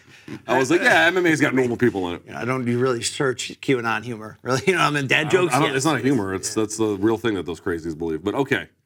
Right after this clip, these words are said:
Speaker 1: I
Speaker 2: Here we
Speaker 1: didn't
Speaker 2: go.
Speaker 1: think this was gonna be about politics.
Speaker 2: It's not. I'm just,
Speaker 1: You
Speaker 2: can I
Speaker 1: can
Speaker 2: make,
Speaker 1: take
Speaker 2: can I
Speaker 1: that.
Speaker 2: make a fucking joke? All right, here we go. Round two. Bang, we're off.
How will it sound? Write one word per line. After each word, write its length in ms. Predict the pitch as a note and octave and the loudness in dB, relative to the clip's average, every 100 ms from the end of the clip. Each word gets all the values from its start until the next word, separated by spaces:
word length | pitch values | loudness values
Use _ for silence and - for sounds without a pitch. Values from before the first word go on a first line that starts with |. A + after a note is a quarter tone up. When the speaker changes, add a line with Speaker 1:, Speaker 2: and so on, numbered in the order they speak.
| _ _ _ _ - | _ _ _ _ -2
Speaker 1:
I 40 | |
Speaker 2:
Here 40 | C3+ | 2
we 60 | B2 | 2
Speaker 1:
didn't 20 | |
Speaker 2:
go. 80 | G#2+ | 0
Speaker 1:
think 160 | C3+ | -2
this 160 | B2+ - | -4 -6
was 120 | A2+ | -10
gonna 160 | A#2 A2 | -10 -10
be 100 | G#2+ | -10
about 240 | G2+ F#2+ | -12 -12
politics. 640 | A#2+ A2+ G2 - - - - A2+ | -8 -8 -8 -20 -20 -18 -16 -14
Speaker 2:
It's 240 | G#2+ - | -12 -14
not. 220 | C2+ C2 | -16 -16
I'm 140 | F#2 G2+ | -8 -6
just, 100 | G2+ | -6
Speaker 1:
You 40 | C3 | -2
Speaker 2:
can 120 | D3 | 0
I 20 | |
Speaker 1:
can 60 | F3+ | 2
Speaker 2:
make, 80 | D3+ | 0
Speaker 1:
take 40 | G3+ | 0
Speaker 2:
can 40 | A#3 | 2
I 40 | |
Speaker 1:
that. 0 | |
Speaker 2:
make 100 | C4+ | 2
a 60 | B3+ | 4
fucking 180 | C4+ | 4
joke? 200 | B3+ - - _ _ _ _ _ _ - | 4 0 -4 _ _ _ _ _ _ 0
All 80 | A#2+ | 4
right, 0 | |
here 80 | |
we 60 | D#3+ | 4
go. 80 | A#2 | 4
Round 220 | C3 D#3 | 4 4
two. 240 | - G2 - _ | 2 0 -4 _
Bang, 320 | F#2 B2+ A2 | 0 0 2
we're 160 | A2 A#2 | 2 2
off. 240 | F2+ - | 2 -4